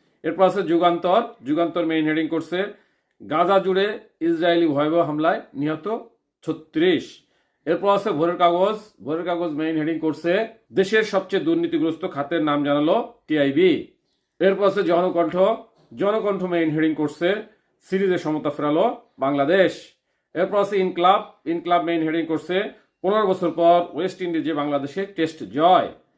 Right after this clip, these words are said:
এরপর আছে আমাদের সময়। আমাদের সময় মেইন হেডিং করছে, "এক বিজয় অর্জন করেছো, আর এক বিজয় আসবে ছাত্রদের প্রধান উপদেষ্টা।" এরপর আছে নয়া দিগন্ত।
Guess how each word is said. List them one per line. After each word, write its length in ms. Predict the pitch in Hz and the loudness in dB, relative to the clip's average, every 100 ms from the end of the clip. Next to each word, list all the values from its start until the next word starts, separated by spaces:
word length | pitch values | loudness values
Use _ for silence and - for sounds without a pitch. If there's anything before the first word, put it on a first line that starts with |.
| _ _ _ _ _ _ | _ _ _ _ _ _
এরপর 260 | 165 214 214 | -2 0 2
আছে 240 | 196 202 | 2 4
আমাদের 280 | 170 175 175 | 2 2 -4
সময়। 440 | - 175 180 214 - | -4 -2 0 -2 -4
আমাদের 280 | 147 170 180 | -4 -4 -4
সময় 320 | 175 175 170 | -4 0 0
মেইন 200 | 165 151 | 2 2
হেডিং 200 | 151 160 | 2 0
করছে, 460 | 160 147 180 196 - _ _ _ _ - | -2 -4 -4 -4 -8 _ _ _ _ 2
"এক 200 | 196 202 | 2 2
বিজয় 460 | 156 165 165 165 165 | 0 2 2 2 0
অর্জন 360 | - 143 139 156 | -2 -2 0 -2
করেছো, 560 | 147 147 151 190 208 220 - - - | -2 -4 -4 -2 -2 -2 -8 -12 0
আর 140 | 170 | 2
এক 180 | 170 139 | 2 0
বিজয় 240 | 151 147 | 0 2
আসবে 380 | 139 131 160 214 - - - - | 2 2 -2 -4 -6 -20 -20 -8
ছাত্রদের 420 | 151 147 151 147 220 - | -8 -6 -4 -4 -4 -8
প্রধান 260 | - 139 151 | -2 0 2
উপদেষ্টা।" 680 | 131 139 147 - 202 120 - _ _ _ _ _ _ _ | 0 -4 -4 0 0 0 -4 _ _ _ _ _ _ _
এরপর 220 | - 185 196 | -4 0 2
আছে 220 | 190 196 | 2 2
নয়া 220 | 180 170 | 4 4
দিগন্ত। 360 | 160 165 170 | 4 2 0